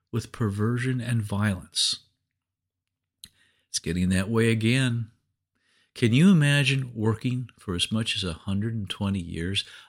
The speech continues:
on an outlandish project like the Ark? <laughs> I'm doing good if I can build a bookshelf. And it's really outlandish.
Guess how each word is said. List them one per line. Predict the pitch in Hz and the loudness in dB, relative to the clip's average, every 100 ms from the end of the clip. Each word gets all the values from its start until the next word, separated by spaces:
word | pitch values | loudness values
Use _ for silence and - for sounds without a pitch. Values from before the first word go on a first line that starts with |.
| - | -4
on | 101 92 | 0 0
an | 87 - | -2 -2
outlandish | 104 117 - 120 110 110 110 104 - | 0 0 -2 0 2 2 2 -2 -4
project | - - 95 104 - - | -8 -4 0 2 0 -2
like | 95 - | -10 -6
the | - | -2
Ark? | - 135 196 - - - _ _ _ _ _ _ _ - | 2 4 4 0 -14 -20 _ _ _ _ _ _ _ -10
<laughs> | 123 - - - | -10 -10 -16 -8
I'm | 139 123 | -4 -2
doing | - 131 101 | 0 0 0
good | 95 110 104 | -2 -2 -2
if | - | -4
I | 101 | -4
can | 101 101 | -2 0
build | 123 113 | 0 2
a | 101 | 0
bookshelf. | 98 165 185 - - 131 87 - - - - - _ _ _ _ _ _ _ | 0 -2 4 4 6 4 4 -2 -10 -16 -20 -20 _ _ _ _ _ _ _
And | 113 113 110 | 0 0 4
it's | 139 196 - - | 2 4 2 2
really | 107 101 92 - | 2 4 2 0
outlandish. | 98 87 - 90 90 90 82 - - | -2 -2 -2 -2 -2 -2 -2 -2 -2